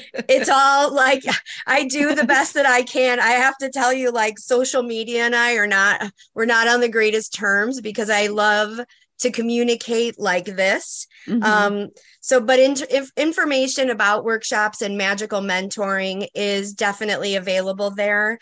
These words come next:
Speaker 1: I also started sending out actual love letters to people. Um, I kept hearing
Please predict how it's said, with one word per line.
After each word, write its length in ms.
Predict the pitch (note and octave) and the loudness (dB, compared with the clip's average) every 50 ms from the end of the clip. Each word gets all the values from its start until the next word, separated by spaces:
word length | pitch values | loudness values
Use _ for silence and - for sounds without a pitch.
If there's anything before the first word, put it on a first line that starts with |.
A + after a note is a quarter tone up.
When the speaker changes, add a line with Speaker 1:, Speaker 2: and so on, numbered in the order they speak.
| - - - - - _ - | -16 -20 -20 -20 -18 _ -2
Speaker 1:
I 140 | - A3 A3 | 0 0 2
also 420 | - A3+ A3+ A#3 A#3 - B3+ B3 | 2 2 0 0 2 2 2 2
started 640 | B3+ - - - A#3 A3 A3 A3 A3+ A3+ A3+ A3 G#3+ | 0 0 -2 -2 0 0 0 0 0 -2 -4 -4 -8
sending 440 | - - - G#3+ G#3 G#3+ G#3+ G#3 G#3 | -8 -4 -4 -2 -2 -2 -4 -2 -2
out 400 | G3 G3 F#3+ F#3 F#3 F3+ F3 - _ _ - | 0 0 2 0 0 -2 -4 -8 _ _ -2
actual 640 | F3 G3 G3 G3 - - A3 G#3 G3+ G3+ G3 F#3 F#3 | 0 0 0 0 -2 -6 -4 -2 -2 -2 -2 -2 -2
love 240 | F#3 F#3+ F#3 F#3 G3 | 0 0 0 0 -2
letters 440 | G#3+ G#3 G3+ G#3 A3+ A#3+ B3 B3 - | -2 -2 0 0 0 0 -2 -2 -4
to 120 | - B3+ | -8 -12
people. 600 | A3+ - C4+ B3+ B3+ - C4 C4+ C4+ C#4 C#4+ C#4+ _ _ - - - - _ _ _ _ _ _ - | -12 -10 -8 -8 -6 -4 -4 -4 -2 -4 -6 -8 _ _ -20 -20 -20 -20 _ _ _ _ _ _ -2
Um, 540 | G#3+ G#3+ G#3+ G3+ G3+ G3 G3+ G3+ G3+ G#3+ - _ | 0 2 2 2 2 0 0 -2 -6 -8 -8 _
I 120 | - A3 A#3 | -2 -2 -2
kept 340 | A3+ A#3+ B3 B3 B3 - - | 0 0 0 -2 -2 -2 -10
hearing 760 | G3+ G#3 A#3+ A#3+ A#3+ A#3+ A3+ G#3 G3 F#3 F#3+ G3+ A#3+ C4 C4 | -10 -6 -2 2 2 2 2 2 0 -2 -4 -4 -6 -8 -8